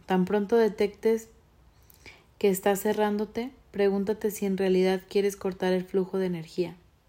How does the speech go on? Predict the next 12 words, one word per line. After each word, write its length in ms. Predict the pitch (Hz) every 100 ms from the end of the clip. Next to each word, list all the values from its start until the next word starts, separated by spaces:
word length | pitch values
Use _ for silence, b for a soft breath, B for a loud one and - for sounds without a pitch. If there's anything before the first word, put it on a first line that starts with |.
| B B B B
Porque 280 | - 196 202
si 140 | 185 190
quieres 300 | 220 214 226
mantenerte 580 | 226 202 196 190 185
abierto, 480 | 196 196 196 190 220 -
puedes 320 | 214 208 196
aprender 420 | 202 196 190 185
a 40 | 185
hacerlo, 440 | 185 196 202 240 - _ _ b b b b _ _ _ _ _
sea 400 | - - 214 214
como 280 | 214 208 202
sea. 360 | 185 185 170